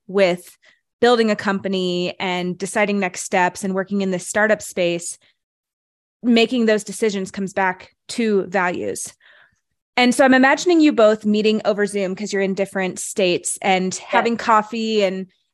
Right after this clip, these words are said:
Speaker 1: and chatting and, like, formulating all of this. And my brain on the entrepreneur side is like, "Okay, how did you decide how to structure this organization, all the roles that you would need?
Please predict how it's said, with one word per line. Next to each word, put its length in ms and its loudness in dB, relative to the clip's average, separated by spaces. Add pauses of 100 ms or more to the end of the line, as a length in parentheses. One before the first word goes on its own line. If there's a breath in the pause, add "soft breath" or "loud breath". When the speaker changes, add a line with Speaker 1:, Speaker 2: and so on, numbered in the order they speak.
Speaker 1:
and 160 -2
chatting 480 2
and, 80 0
like, 140 -4
formulating 480 0
all 180 0
of 120 -4
this. 380 -4 (560 soft breath)
And 120 0
my 160 4
brain 560 0 (400)
on 140 2
the 80 2
entrepreneur 420 -2
side 240 0
is 100 -6
like, 300 -4
"Okay, 320 -2
how 440 0
did 180 4
you 100 0
decide 480 0
how 180 -6
to 80 -4
structure 440 -6
this 240 -4
organization, 800 0
all 200 0
the 140 -4
roles 400 -2
that 160 -6
you 160 -4
would 200 0
need? 640 -2